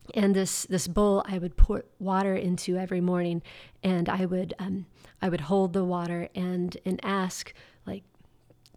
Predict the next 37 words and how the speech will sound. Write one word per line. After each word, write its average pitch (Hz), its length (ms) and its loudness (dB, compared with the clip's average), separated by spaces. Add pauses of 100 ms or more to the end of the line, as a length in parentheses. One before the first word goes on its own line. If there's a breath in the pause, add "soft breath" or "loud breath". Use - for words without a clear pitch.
(160)
like, 196 140 -14 (800)
"What 185 320 -6
do - 100 -10
you 185 120 0
want 175 160 -4
to 180 80 -6
teach - 340 -6
me?" 185 300 -10 (200)
Um, 180 320 -6 (280)
I 190 100 2
would 180 200 0
try 202 380 0
to 185 100 0
see 208 340 -2
water 165 440 -4
as, 165 480 -4 (440 loud breath)
as 175 400 0
a 165 140 -8
subject - 680 -10 (200)
who 180 100 -2
was 160 360 -6 (320 loud breath)
alive, 170 640 -4
and, 175 300 -2
and 165 140 -4
I 180 100 -2
would 170 140 -4
just - 320 -8
do 208 160 0
this 175 160 -2
practice 180 560 -4
every 180 260 -2
day, 170 380 -8 (160)
um, 180 320 -6
before 180 300 -4
I 196 160 -6
would 175 120 -6
write, 180 460 -2